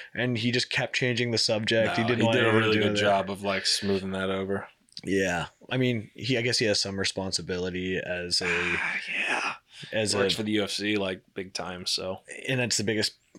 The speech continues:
Speaker 1: platform basically in the world, his
Speaker 2: Yeah.
Speaker 1: podcast.
Speaker 2: Oh, yeah.
Speaker 1: So.
Speaker 2: Yeah. No. Well done, sir.
Speaker 1: <laughs> Yeah.
Speaker 2: I'm looking forward to it. I'm probably not gonna watch too much of this weekend's fight, but, uh,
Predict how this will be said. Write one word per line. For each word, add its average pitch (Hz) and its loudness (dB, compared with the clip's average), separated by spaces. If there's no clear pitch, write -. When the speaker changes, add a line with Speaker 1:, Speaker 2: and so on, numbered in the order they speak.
Speaker 1:
platform 101 0
basically 101 0
in 95 -4
the 95 -4
world, 92 0
his 107 0
Speaker 2:
Yeah. - -6
Speaker 1:
podcast. 98 0
Speaker 2:
Oh, 87 -4
yeah. 82 -6
Speaker 1:
So. 95 -2
Speaker 2:
Yeah. - -14
No. 69 -10
Well 104 0
done, 85 -4
sir. 90 -2
Speaker 1:
<laughs> - -20
Yeah. - 0
Speaker 2:
I'm 113 2
looking 107 0
forward 95 2
to 98 2
it. 101 2
I'm 101 -8
probably 110 2
not 101 0
gonna 101 0
watch 98 0
too 104 -2
much 101 -2
of 101 -2
this 95 -4
weekend's 95 -4
fight, 95 0
but, 90 -6
uh, 90 -2